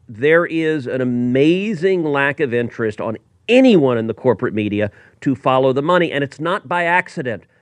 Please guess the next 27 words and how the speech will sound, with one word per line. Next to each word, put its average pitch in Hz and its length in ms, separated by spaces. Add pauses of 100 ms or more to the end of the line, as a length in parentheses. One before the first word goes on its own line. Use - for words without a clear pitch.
(160)
They 160 400
don't 185 380
want 170 300
to 170 100
know 156 340
where 147 220
the 143 120
money 143 300
went 143 340
because 123 360
their 151 260
job 156 480 (220)
is 135 140
protect - 760
the 143 80
big 143 260
guy. 101 280
They 170 440 (100)
are 156 440 (320)
flacks 165 440
for 151 120
the 135 100
big 120 220
guy. 113 180
They're 107 120
not 127 220
journalists. 165 680